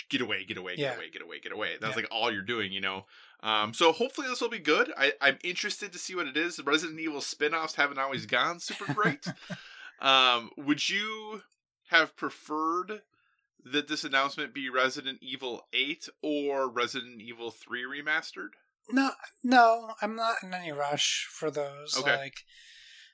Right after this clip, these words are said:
Speaker 2: they can take their time on those things. This just seems like a side project that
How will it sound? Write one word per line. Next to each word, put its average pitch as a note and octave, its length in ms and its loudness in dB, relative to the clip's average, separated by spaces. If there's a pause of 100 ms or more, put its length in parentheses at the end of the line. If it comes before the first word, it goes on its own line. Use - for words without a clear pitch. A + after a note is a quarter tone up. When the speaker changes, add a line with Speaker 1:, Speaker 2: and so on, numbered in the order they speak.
(160)
Speaker 2:
they F3 80 4
can F#3 160 -2
take F#3 200 2
their E3 100 2
time D#3 240 6
on D#3 100 6
those C#3 240 2
things. C#3 240 -4
This D#3 180 0
just F3 220 4
seems D#3 260 2
like D3 160 0
a C#3 40 0
side C#3 320 2
project C#3 440 0
that C3+ 180 -4